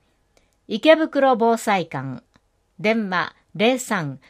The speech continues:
三五九零の六五六五番。十一月七日土曜日から十五日日曜日です。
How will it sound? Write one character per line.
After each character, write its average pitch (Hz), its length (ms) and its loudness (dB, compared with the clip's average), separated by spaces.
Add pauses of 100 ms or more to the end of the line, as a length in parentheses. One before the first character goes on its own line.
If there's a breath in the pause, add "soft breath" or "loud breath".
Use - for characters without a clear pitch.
(100 soft breath)
三 294 540 0
五 220 340 2
九 254 440 -2
零 170 380 -2
の 151 320 -6 (420 soft breath)
六 233 480 0
五 196 380 0
六 185 420 -2
五 160 200 -4
番。 139 420 -4 (360 soft breath)
十 277 360 2
一 285 220 -4
月 247 300 -4
七 196 300 0
日 247 200 -2
土 208 160 -2
曜 233 220 2
日 151 100 -8
か 139 160 -6
ら 135 200 -6 (240 loud breath)
十 294 280 -2
五 233 160 2
日 180 380 -6
日 151 400 -4
曜 170 200 -2
日 127 140 -12
で 180 160 -2
す。 - 240 -16